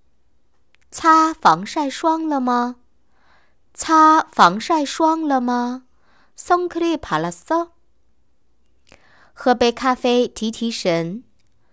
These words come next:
喝杯咖啡提提神。커피 한 잔을 마시고 정신을 갖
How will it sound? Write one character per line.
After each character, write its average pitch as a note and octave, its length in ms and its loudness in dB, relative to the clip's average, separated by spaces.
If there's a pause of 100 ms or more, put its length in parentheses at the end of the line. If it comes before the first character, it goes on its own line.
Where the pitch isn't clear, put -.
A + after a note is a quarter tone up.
(340)
喝 C4 240 2
杯 B3+ 180 2
咖 B3+ 220 0
啡 B3 300 2
提 A3 260 -6
提 A3 180 -6
神。 F3+ 540 -4 (880)
커 F4+ 140 2
피 F4 120 -2
한 F4 240 -2
잔 D#4+ 180 0
을 D4+ 140 0
마 D#3+ 160 2
시 - 180 -8
고 F#3+ 280 -2
정 F3 320 -8
신 G#3 140 -6
을 A#3+ 140 -4
갖 - 180 -12